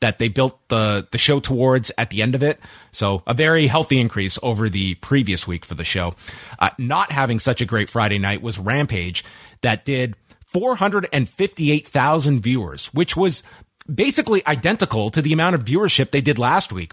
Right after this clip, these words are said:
but their eighteen to forty-nine number fell, uh, twenty perc-, uh, twenty-four percent from last week and falling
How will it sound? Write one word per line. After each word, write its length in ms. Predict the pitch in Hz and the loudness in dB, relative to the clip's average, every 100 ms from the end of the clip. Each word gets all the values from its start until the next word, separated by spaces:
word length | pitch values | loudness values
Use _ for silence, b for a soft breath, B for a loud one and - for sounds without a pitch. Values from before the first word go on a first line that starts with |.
| 98 | -2
but 300 | 165 147 - B B | 0 2 -2 B B
their 160 | 135 123 | 0 2
eighteen 340 | 208 - 214 | 0 2 0
to 80 | 165 | 0
forty-nine 640 | - 151 170 135 135 151 127 | -2 0 2 4 4 4 2
number 360 | 104 90 98 B B | 0 -2 -6 B B
fell, 640 | - - 170 160 107 95 B B B | -20 -2 2 2 0 -2 B B B
uh, 160 | 107 101 | -2 -2
twenty 720 | - - 135 202 240 - 226 | -6 -8 0 2 2 2 0
perc-, 420 | - 160 - - - | 2 0 0 -4 -2
uh, 260 | 139 131 | 0 0
twenty-four 760 | 120 - 220 226 180 - 196 220 | 0 0 0 0 -2 0 0 0
percent 540 | 139 127 120 87 - B B | 0 0 -2 -2 -6 B B
from 320 | 151 147 135 | 0 2 2
last 360 | 135 156 - | 2 2 0
week 360 | 117 139 110 - 147 | 0 0 0 -4 -4
and 340 | 131 127 117 | 0 0 0
falling 520 | - 151 165 180 147 | 0 2 2 2 0